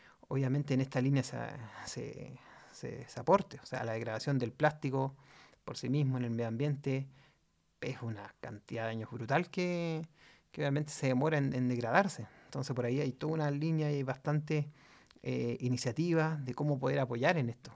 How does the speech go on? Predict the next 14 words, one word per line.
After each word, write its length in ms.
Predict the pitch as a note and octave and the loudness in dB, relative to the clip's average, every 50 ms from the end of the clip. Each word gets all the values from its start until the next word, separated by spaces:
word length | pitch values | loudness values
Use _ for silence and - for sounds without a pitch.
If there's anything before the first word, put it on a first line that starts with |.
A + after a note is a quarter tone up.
| - | -14
con 140 | - - - | -8 -6 -6
acciones 340 | A#2+ - - C3+ B2+ B2 - | -6 -4 -2 -2 0 -2 -2
simples. 400 | - F3 F3+ D3 - - A2+ - - - _ _ _ _ _ - - - - - - - _ _ _ _ _ | 0 0 0 0 -2 -4 -8 -10 -12 -20 _ _ _ _ _ -20 -20 -20 -20 -20 -20 -20 _ _ _ _ _
Eh, 800 | B2+ B2+ B2+ B2+ B2 B2 B2 B2 B2 A#2+ A#2+ A#2+ A#2 A2+ A#2 A#2 - - _ _ - _ - _ - - _ _ _ _ | -2 0 2 2 2 2 2 2 2 2 2 0 0 0 -2 -4 -6 -10 _ _ -20 _ -20 _ -20 -20 _ _ _ _
la 120 | D#3 E3 | 2 2
economía 420 | D3+ D3+ D#3 C#3+ C#3+ D#3+ E3 E3 C#3+ | 4 6 4 4 4 4 2 0 0
circular. 520 | - - C3+ C#3 - D3 C#3+ B2+ G#2 - - - - - - - - - - - - - - - | 0 -2 -4 -4 -2 -2 0 0 -2 -4 -6 -6 -6 -6 -4 -8 -12 -12 -12 -12 -12 -14 -10 -10
Este 200 | - - - G3+ | -8 -4 -2 0
tema 200 | F#3+ G3+ G3+ F#3+ | 2 4 4 4
yo 100 | E3 D3 | 4 4
creo 160 | D3+ D#3 C#3+ | 4 4 4
que 60 | C3+ | 4
igual 280 | A#2+ A#2+ B2 D3 E3 D#3 | 4 4 4 2 4 2
da, 540 | F3+ F3+ F3 E3+ E3 E3 E3 E3 E3 D#3+ | 2 2 4 2 2 2 0 2 2 0